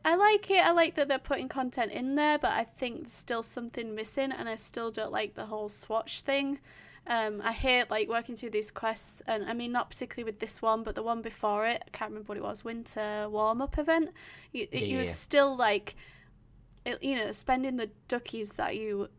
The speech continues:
Speaker 1: like, earn on, and then you've unlocked a new colour. Like, it's so d-, distressing.
Speaker 2: Yeah,
Speaker 1: Um,
Speaker 2: no, I
Speaker 1: but
Speaker 2: agree.
Speaker 1: I still adore the game,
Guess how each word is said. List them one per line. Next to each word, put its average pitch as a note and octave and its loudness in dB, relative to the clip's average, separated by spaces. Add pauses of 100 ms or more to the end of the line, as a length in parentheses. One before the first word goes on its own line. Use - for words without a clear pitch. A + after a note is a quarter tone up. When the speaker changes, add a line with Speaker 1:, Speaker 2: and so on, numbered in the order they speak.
(220)
Speaker 1:
like, G3+ -2 (120)
earn G#3 4 (300)
on, A3+ 0 (460)
and B3 -2
then B3 2
you've B3 -2
unlocked A#3+ -2
a B3+ -4
new A#3+ -6
colour. A#3 -2
Like, - -6 (220)
it's - -10
so C4 2
d-, - -16
distressing. B3+ 0 (480)
Speaker 2:
Yeah, F2 -4
Speaker 1:
Um, D#2 -4
Speaker 2:
no, D#2+ -6
I - -2
Speaker 1:
but C4+ 4
Speaker 2:
agree. D3 -2 (240)
Speaker 1:
I C#4+ 4
still F4 4
adore B3 6
the B3 -2
game, G#3 -2